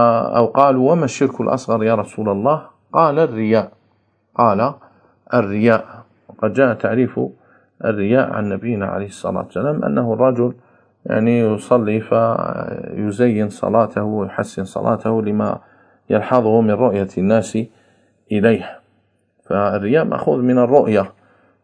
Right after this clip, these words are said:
يعني، كأنه يعمل لأجل أن يراه الناس، كما أن التسميع مأخوذ من السماع، ويفعل أو يعمل لأجل أن يسمع به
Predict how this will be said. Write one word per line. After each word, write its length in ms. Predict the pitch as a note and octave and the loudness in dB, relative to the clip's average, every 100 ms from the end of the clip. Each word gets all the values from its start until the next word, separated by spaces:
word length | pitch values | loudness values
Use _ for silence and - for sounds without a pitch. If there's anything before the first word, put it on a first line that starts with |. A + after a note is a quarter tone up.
| - | -6
يعني، 240 | G#2 G#2+ | -2 -2
كأنه 460 | - B2 C3 A2 A2+ | 0 0 2 2 4
يعمل 440 | A2+ G#2+ A2 A#2 | 2 2 2 0
لأجل 300 | A#2 C3+ B2 | -2 -2 -2
أن 140 | - B2 | -2 2
يراه 460 | A2+ B2+ B2 C3+ - _ _ _ _ | 4 4 2 -2 -8 _ _ _ _
الناس، 540 | G#2 G#2+ A2+ F#2 - - - | -2 4 2 2 -12 -20 -2
كما 260 | A#2+ A#2 | 2 4
أن 100 | C3+ | 4
التسميع 600 | A2+ - - A#2+ C#3+ D#3 F#3 | 0 -2 -6 0 0 0 -4
مأخوذ 360 | B2 - C#3 C3+ | -12 -4 -2 0
من 300 | A#2+ A2+ A#2+ B2+ _ _ _ _ - | 2 2 0 -2 _ _ _ _ -12
السماع، 720 | G#2+ - A2 A#2 A2 - - - - | -12 0 4 4 2 -2 -18 -20 -16
ويفعل 1300 | - G#2 A2 A2 B1 - A#2+ - A2 B2+ - A2+ A2+ | -6 0 0 0 -2 -4 -8 -4 -2 -2 0 0 0
أو 160 | A2 G#2 | -2 0
يعمل 420 | A#2+ A#2+ A#2 A#2 | 0 0 0 0
لأجل 300 | - A#2 A#2 | -2 -4 -4
أن 200 | A2 A2 | -6 -4
يسمع 360 | - A2 G#2+ G2+ | -6 -4 -4 -4
به 380 | G2 G#2+ B2 | -4 -6 -6